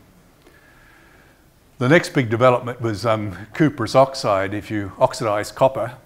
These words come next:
and one of my students did a thesis on it one year, and we just used a blowtorch to oxidize the copper to get this cuprous oxide on the surface, and then you press a metal against it, and you can get a photovoltaic action from that device. So that's, um,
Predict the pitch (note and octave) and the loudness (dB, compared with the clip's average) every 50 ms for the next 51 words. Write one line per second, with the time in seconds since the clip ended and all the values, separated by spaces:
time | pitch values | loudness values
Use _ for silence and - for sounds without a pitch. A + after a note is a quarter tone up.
0 | _ - - G#2+ A#2 B2 A#2+ A2+ G#2+ G2 - - B2 G#2+ G2+ F#2 - A2+ G2+ - | _ -10 -6 0 2 2 2 4 0 0 0 -2 -2 -2 -2 -6 -6 -6 -6 -2
1 | - C#3 C3+ C3 B2+ G#2 F2+ A2 G2 F#2+ G#2 G2+ G#2 G2+ G2 G2+ G#2+ G#2+ G#2+ G#2+ | 0 0 0 0 -2 -6 -4 -4 -4 -4 -4 -4 -6 -4 -2 -2 -2 -2 -2 -2
2 | G#2+ G2+ G2+ G2 G2 F#2+ - G2+ - - - G#2+ G#2 F#2+ - - F2 G2 G2+ A2 | -4 -4 -6 -6 -6 -6 -8 -10 -10 -8 -6 -6 -6 -6 -6 -10 -4 -4 -2 -2
3 | G#2+ G2 - A2 F#2+ F2+ - - - - - G2 F#2+ - - - - - - - | -4 -6 -8 -10 -10 -10 -12 -14 -16 -14 -14 -14 -14 -14 -14 -16 -16 -14 -14 -16
4 | - - G2+ G2 F#2 - - - _ - G#2 G2 - G#2 G#2 F#2 - - - - | -12 -10 -10 -10 -10 -12 -16 -20 _ -12 -10 -10 -10 -14 -16 -18 -20 -20 -20 -20
5 | _ _ _ - - G#2 F#2+ F#2+ G#2 G2+ - - G#2 F#2+ - - - - _ _ | _ _ _ -12 -10 -10 -8 -8 -10 -10 -10 -12 -10 -10 -10 -12 -14 -20 _ _
6 | _ _ - C3 A#2 - G#2+ F#2+ - B2 A#2+ - - - A2+ G#2 G#2 G2+ G2 G2 | _ _ -2 -2 -2 -2 -6 -4 0 2 2 2 0 -4 -2 -2 -2 -2 -4 -6
7 | G2 F#2 - C3 B2 A#2+ A2 - G2+ F#2+ - G#2 G2 G2 F#2+ G2 F#2+ F#2+ F#2 - | -6 -6 -4 -2 -2 -2 -2 -4 -10 -12 -10 -8 -6 -6 -6 -6 -6 -8 -8 -8
8 | - G2+ - - F#2+ F#2 G2 G2+ - G#2 F#2+ F2+ F#2+ A2 G2 F#2+ F#2+ F#2+ - - | -10 -10 -10 -10 -10 -10 -10 -10 -10 -12 -12 -12 -12 -12 -12 -12 -12 -12 -12 -12
9 | G#2 F#2+ F#2+ F#2 F2 F2+ F2+ - F#2+ F#2 F2+ E2+ - - - - - - - - | -10 -10 -8 -8 -8 -8 -10 -10 -10 -10 -10 -12 -14 -18 -20 -20 -20 -20 -20 -20
10 | - - - _ _ _ _ _ _ - B2+ A2+ G#2+ - - A2 A2 G2+ F#2+ G2+ | -20 -20 -20 _ _ _ _ _ _ -2 0 0 -2 0 0 0 0 2 2 0
11 | G2 F#2+ F#2 - A2+ A2 G#2 F#2 - G2+ G2+ - - - - G2 F#2+ F#2+ - G2+ | 0 -2 0 0 2 2 2 0 -2 -4 -6 -6 -6 -8 -8 -8 -8 -8 -10 -10
12 | F#2+ G2 G#2+ A2 - - A2+ F#2+ F#2+ F#2 F2 F#2+ F#2 - - - _ _ _ _ | -6 -6 -6 -6 -6 -10 -10 -6 -6 -6 -6 -6 -10 -14 -18 -20 _ _ _ _
13 | _ _ _ _ _ _ _ _ _ - _ _ _ _ _ - - - _ _ | _ _ _ _ _ _ _ _ _ -20 _ _ _ _ _ -20 -20 -20 _ _
14 | _ _ - A2 A2+ B2 B2+ - - C#3 A2+ G#2+ G#2+ G2+ F#2+ F#2+ | _ _ -2 4 4 4 4 2 -2 0 0 0 0 -2 -8 -10